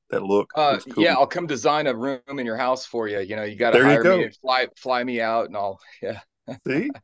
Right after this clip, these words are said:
Speaker 2: <laughs> Interior
Speaker 1: I'm telling you.
Speaker 2: designer.
Speaker 1: There you go. Remember that. I'm, I, it was my idea, whatever you
Speaker 2: Uh,
Speaker 1: said.
Speaker 2: yep.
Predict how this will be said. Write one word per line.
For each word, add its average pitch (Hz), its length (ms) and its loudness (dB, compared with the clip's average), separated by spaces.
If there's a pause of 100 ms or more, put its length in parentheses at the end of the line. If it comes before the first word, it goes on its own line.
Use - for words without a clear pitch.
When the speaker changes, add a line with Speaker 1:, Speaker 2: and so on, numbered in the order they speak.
Speaker 2:
<laughs> - 280 -20
Interior 147 420 2
Speaker 1:
I'm 131 60 6
telling 175 200 4
you. 123 100 2
Speaker 2:
designer. 113 160 -8 (760)
Speaker 1:
There 117 200 4
you 123 120 0
go. 156 340 0 (200)
Remember 123 580 -4
that. 92 100 -8 (300)
I'm, 110 280 -2 (100)
I, 117 180 6 (100)
it 120 80 4
was 120 160 2
my 143 260 6
idea, 151 400 -2 (140)
whatever 123 260 -8
you 113 140 -10
Speaker 2:
Uh, 113 140 0
Speaker 1:
said. 87 80 -4
Speaker 2:
yep. 120 260 2